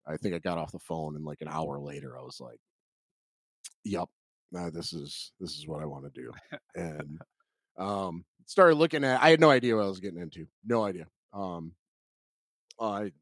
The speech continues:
Speaker 1: get there, I have to do the woofer training, and
Speaker 2: Well,
Speaker 1: it's
Speaker 2: hold on real quick, real quick. From, from when you got hired to when you actually show up there, how much time is that?
Speaker 1: Twelve days.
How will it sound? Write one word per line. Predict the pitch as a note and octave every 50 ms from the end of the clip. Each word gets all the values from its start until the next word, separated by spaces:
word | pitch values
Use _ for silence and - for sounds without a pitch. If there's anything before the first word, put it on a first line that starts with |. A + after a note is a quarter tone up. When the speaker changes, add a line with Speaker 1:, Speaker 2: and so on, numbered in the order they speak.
| _ _ -
Speaker 1:
get | - C3+ B2 -
there, | - B2+ B2 A#2+ A#2
I | A#2 C3
have | C3 B2 -
to | - A#2+ A2+
do | G#2 A#2+ B2 A#2 A2
the | F#2+ F2
woofer | F2 F#2+ A#2 - - C3 B2+ B2 - _ _ _ _ _ _ _ _ _ _ _ _ _ _ _
training, | - - D3 C#3 C3+ C3+ C#3 C#3 C#3 - _ _ _ _ _ _ -
and | A2+ A2+ G#2+ G#2 G#2 G2 G2 G2+ G#2
Speaker 2:
Well, | - C#3+ D#3 D#3+ G3+
Speaker 1:
it's | F#3 -
Speaker 2:
hold | - F3 F#3 F3+
on | G3 E3 C#3+
real | C3+ D#3 D#3
quick, | - D#3 A#2+ - - - -
real | D#3 D3+
quick. | D3 - C3 G#2 - - _
From, | - - D3 C#3 C3+ C3 C3 B2 A2+
from | - - - C#3 C#3+
when | D3 D3
you | C#3+
got | C3 C3+ B2 -
hired | - - C#3+ D3 D3 D3 C#3 C3 B2 - -
to | - - C3+
when | A#2+ A#2+ B2+ C3
you | C3 C3+
actually | C3 B2+ B2 - - B2+ A#2+ A#2+ A#2 A2 G2+ - _ _ _ _ _ _ _
show | - - - C#3 C3
up | B2 C3 - -
there, | A2+ G2+ F#2+ F#2+
how | F2 G#2+
much | F#2+ F#2 F2+ -
time | - G2 F2+ F2+
is | F#2 F2
that? | G2 F2 E2+ - - _ _ _ _ _ _ _ _ _ _ _ _ _ _ _ _ _ _ _ _ _ _ _ _ _ _ -
Speaker 1:
Twelve | - D3 C3 A#2+
days. | G2+ G#2+ F2 - - -